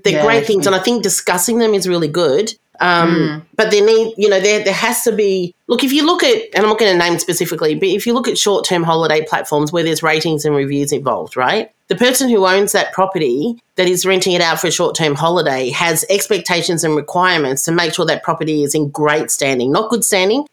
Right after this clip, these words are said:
Speaker 1: actually
Speaker 2: Mm.
Speaker 1: excellent standing, right? Now,
Speaker 2: Mm.
Speaker 1: it's like, well, how is that not parlayed then over to somebody who's providing long-term housing?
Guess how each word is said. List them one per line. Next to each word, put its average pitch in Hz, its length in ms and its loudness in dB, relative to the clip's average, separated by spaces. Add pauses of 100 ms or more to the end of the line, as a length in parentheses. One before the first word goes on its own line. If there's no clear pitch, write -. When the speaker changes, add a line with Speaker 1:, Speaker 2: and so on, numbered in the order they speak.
(120)
Speaker 1:
actually 214 420 0
Speaker 2:
Mm. 180 80 0
Speaker 1:
excellent 165 360 0
standing, 135 340 0
right? 156 400 -2 (200)
Now, 208 340 2
Speaker 2:
Mm. 143 160 -8 (100)
Speaker 1:
it's 220 200 0
like, 233 180 2
well, 233 100 2
how 262 460 2
is 220 160 0
that 208 220 0
not 202 200 0
parlayed 190 460 0
then 175 180 0
over 165 320 0
to 156 540 -2 (240)
somebody 175 420 0
who's 151 160 -2
providing 151 540 0
long-term 139 640 0
housing? 123 560 -4